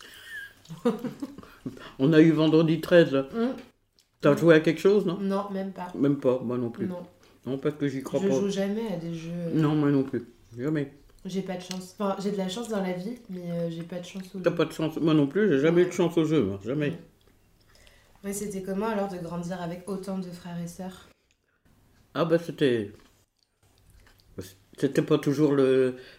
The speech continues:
Speaker 2: vous savez, tu sais, on n'avait pas le... On n'avait pas le chauffe-, c'était, on se chauffait avec la cheminée.
Speaker 1: Ouais.
Speaker 2: Et, euh, on avait trois kilomètres pour aller à l'école.
Speaker 1: Oui, c'est
Speaker 2: Trois,
Speaker 1: vrai, tu m'as déjà raconté ça.
Speaker 2: trois kilomètres pour aller, trois kilomètres pour revenir.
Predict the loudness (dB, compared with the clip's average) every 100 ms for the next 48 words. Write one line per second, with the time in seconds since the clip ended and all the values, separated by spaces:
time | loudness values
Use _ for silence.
0 | _ 2 4 4 0 -8 -10 -2 0 2
1 | 2 2 2 2 2 2 0 -2 -4 -8
2 | _ _ _ _ -4 -2 -2 -2 -4 -6
3 | -2 2 4 4 2 2 2 6 4 2
4 | 0 -2 0 2 4 6 6 4 -4 -12
5 | -6 -6 -6 -10 -16 _ _ _ _ -6
6 | -6 -8 -4 -2 -2 -4 -8 -18 -4 2
7 | 6 6 6 2 4 4 6 6 4 0
8 | 0 0 -2 -4 0 2 6 6 6 -2
9 | -6 -6 -6 -2 -2 -4 -8 -8 -6 -8
10 | -8 -8 -10 -12 0 0 4 4 4 2
11 | 0 -4 0 2 2 2 -2 -6 -2 -2
12 | -2 -6 -6 -4 0 2 2